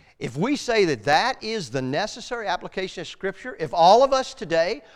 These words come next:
are to go sell everything we have and give to the poor and come follow Jesus, we've got some real problems. So you see, we have to seek to understand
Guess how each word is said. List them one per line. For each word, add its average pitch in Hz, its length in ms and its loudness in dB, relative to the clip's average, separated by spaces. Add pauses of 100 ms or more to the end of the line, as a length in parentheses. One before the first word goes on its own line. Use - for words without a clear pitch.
are 147 120 -4
to 170 80 -6
go 170 180 2
sell 156 320 -4
everything 247 400 -6
we 240 140 -10
have 202 340 -8 (1400)
and 123 100 -16
give 160 200 -8
to 208 80 -16
the 190 100 -8
poor 202 320 -6
and - 80 -16
come 165 200 -14
follow 143 260 -8
Jesus, 196 180 -12 (100)
we've 202 300 -10
got 262 160 -8
some 147 180 -12
real 180 160 -8
problems. 294 720 -16 (3250)
So - 160 -10
you 240 140 -6
see, 294 200 -8
we 277 140 -2
have 262 140 0
to 247 60 -14
seek 269 280 -10
to 247 80 -10
understand 240 640 -10